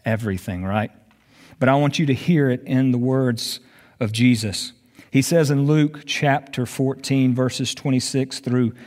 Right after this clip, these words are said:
twenty-seven, he says, "If anyone comes to me and does not hate his own father and mother and wife and children and brothers and sisters, yes, and even his own life, he cannot be my disciple.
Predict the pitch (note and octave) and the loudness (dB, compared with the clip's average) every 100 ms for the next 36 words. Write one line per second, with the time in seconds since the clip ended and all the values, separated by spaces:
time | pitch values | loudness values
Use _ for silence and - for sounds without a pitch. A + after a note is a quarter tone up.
0 | - - C3+ B2+ - B2+ B2 A2+ G2+ - | -20 -4 0 0 0 0 0 0 -6 -14
1 | _ _ _ _ _ _ _ - - - | _ _ _ _ _ _ _ -20 -14 2
2 | C3 D#3+ D3+ C#3+ E3 F3+ F#3 F3 E3+ - | 2 4 2 2 2 4 4 2 2 2
3 | E3+ E3+ - E3 C#3+ C#3 C#3+ C3 C#3+ C#3 | 2 2 2 4 4 2 2 2 2 2
4 | D3+ - - E3 D#3+ F3 E3 F3 E3+ E3 | 0 -2 0 0 2 0 2 0 0 2
5 | C3+ C3 C3+ C#3+ C3+ B2+ C#3+ D3 C#3+ D3 | 2 2 0 -2 0 2 2 2 0 -2
6 | C#3 B2 C3 C#3+ D3 D3 - A2+ D3 C#3+ | 0 0 2 2 0 -2 -4 -4 -2 -2
7 | C#3+ D3 - A#2 A#2+ B2+ C3+ C3+ - - | -2 -4 -2 -2 0 0 0 -2 -4 -14
8 | - - - B2 A#2+ - D#3 D3 D#3 D3+ | -20 -20 -8 -2 0 2 0 0 0 0
9 | B2 C3+ D3+ D3+ C3 C3 D#3+ D3+ C#3 D3 | 2 4 4 2 0 2 2 2 0 0
10 | C#3+ D3 C#3 D3+ A#2+ A#2+ - - - C#3+ | 0 0 2 2 2 0 -4 -14 -4 -2
11 | C#3 C3+ D#3+ D3+ D3+ C#3 C3+ C3+ B2+ B2 | 0 2 2 0 0 0 2 2 0 -2
12 | A2+ C#3 C#3 B2 G2 | -2 -2 0 -2 -8